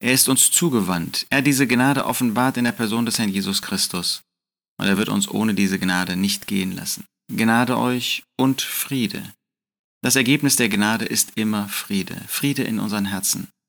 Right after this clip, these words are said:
Dass wir ruhig werden. Wenn wir in dem Bewusstsein leben, dass Gott uns alles schenkt, was wir nötig haben, und mehr als das, dann macht das unsere Herzen ruhig. Dann können wir in Frieden gehen. Dann mögen die Umstände um uns herum,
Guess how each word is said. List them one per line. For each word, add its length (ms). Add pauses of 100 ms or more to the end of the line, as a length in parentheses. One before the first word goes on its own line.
(340)
Dass 140
wir 80
ruhig 360
werden. 440 (500)
Wenn 160
wir 80
in 60
dem 80
Bewusstsein 540
leben, 260
dass 160
Gott 120
uns 260
alles 340
schenkt, 560 (360)
was 140
wir 80
nötig 400
haben, 400
und 180
mehr 280
als 180
das, 360 (480)
dann 120
macht 180
das 120
unsere 240
Herzen 320
ruhig. 400
Dann 140
können 240
wir 80
in 80
Frieden 380
gehen. 220
Dann 140
mögen 180
die 140
Umstände 520
um 180
uns 180
herum, 400